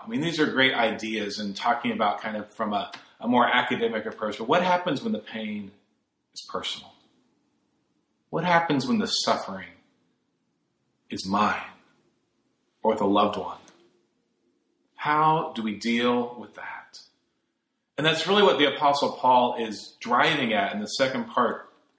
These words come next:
of what we read earlier this morning, of talking about, "Look, there,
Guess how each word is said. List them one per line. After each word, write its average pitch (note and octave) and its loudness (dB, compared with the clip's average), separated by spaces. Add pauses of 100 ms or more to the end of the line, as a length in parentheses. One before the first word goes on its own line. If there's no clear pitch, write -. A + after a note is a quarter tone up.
(340)
of A2+ -4
what A#2 0
we G#2+ -4
read G#2+ 0
earlier G#2 -4 (260)
this - -6
morning, G#3+ -2 (580)
of A#2 -10
talking D#3+ 2
about, A#2 2 (360)
"Look, C3 4
there, C3 4